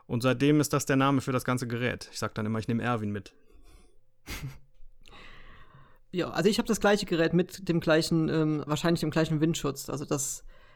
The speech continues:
Speaker 2: das ist auch der Grund, warum wir zusammen podcasten, weil wir haben uns,
Speaker 1: Ja.
Speaker 2: wir haben das bei, bei Tinder haben wir unsere Erwins, äh,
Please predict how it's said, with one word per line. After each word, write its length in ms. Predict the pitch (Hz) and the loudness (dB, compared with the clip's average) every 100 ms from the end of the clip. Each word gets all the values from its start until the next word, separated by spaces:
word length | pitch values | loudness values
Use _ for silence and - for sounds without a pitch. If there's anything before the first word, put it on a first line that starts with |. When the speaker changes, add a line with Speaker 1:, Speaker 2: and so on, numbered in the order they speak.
| - | -6
Speaker 2:
das 140 | 147 | -2
ist 80 | 180 | 4
auch 80 | 190 | 6
der 100 | 180 | 6
Grund, 220 | 190 202 | 8 8
warum 240 | 175 170 180 | 8 6 4
wir 80 | |
zusammen 320 | 180 160 160 156 | 4 2 2 2
podcasten, 580 | 180 - 147 131 - | -2 2 0 0 -2
weil 140 | 151 143 | -2 2
wir 120 | 151 | 2
haben 180 | 156 160 | 2 2
uns, 180 | 151 - | 0 2
Speaker 1:
Ja. 60 | |
Speaker 2:
wir 120 | 131 | 2
haben 120 | 156 165 | 4 0
das 120 | - | 0
bei, 120 | 156 | -4
bei 260 | - - 151 | 0 2 2
Tinder 400 | - 226 233 202 | 4 4 4 4
haben 200 | 196 175 | 4 4
wir 80 | |
unsere 260 | 170 160 151 | 4 2 2
Erwins, 560 | 131 165 196 190 - - | 2 4 6 4 2 2
äh, 340 | 151 151 | 4 4